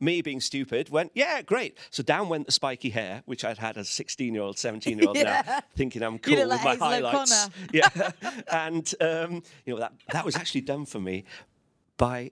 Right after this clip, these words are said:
Speaker 1: Princess Diana's hairdresser, Richard
Speaker 2: No.
Speaker 1: Dalton. We had the same hairdresser. Me, Princess Diana, and Anne Diamond. <laughs> And if you look at us that time, we all had the same hair. <laughs> Uh,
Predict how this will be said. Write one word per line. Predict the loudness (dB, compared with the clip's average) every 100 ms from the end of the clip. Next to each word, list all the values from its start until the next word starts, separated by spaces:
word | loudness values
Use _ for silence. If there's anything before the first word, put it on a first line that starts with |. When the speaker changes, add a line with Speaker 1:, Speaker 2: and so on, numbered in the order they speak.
| _
Speaker 1:
Princess | -10 -8 -8
Diana's | -8 -8 -8 -10
hairdresser, | -12 -8 -4 -4 -4
Richard | -2 2 2
Speaker 2:
No. | 4
Speaker 1:
Dalton. | 0 0 0
We | 0
had | 0
the |
same | -2 -4 -4
hairdresser. | -6 -6 -6 -4
Me, | 0 0 0 -6 -14 -2
Princess | 2 2 2
Diana, | -2 -2 -2 -6 -4
and | -6 -6 -4
Anne | -4 -2 -2
Diamond. | -2 -2 -4 -4 -8
<laughs> | _ -4 0 0 4 4 4 0 -6 -10 -8 -10 -4 -4 4
And | 4
if | 4
you | -2
look | 0 0 0
at | 0
us | -2
that | 0 0
time, | 2 2
we | 6 6
all | 6 2
had | -2
the | 0
same | 2 4 4
hair. | 4 4 2 -6
<laughs> | -20 -6 0 0 0 -8 _ -12 -10 -12 -8 -6 0
Uh, | 0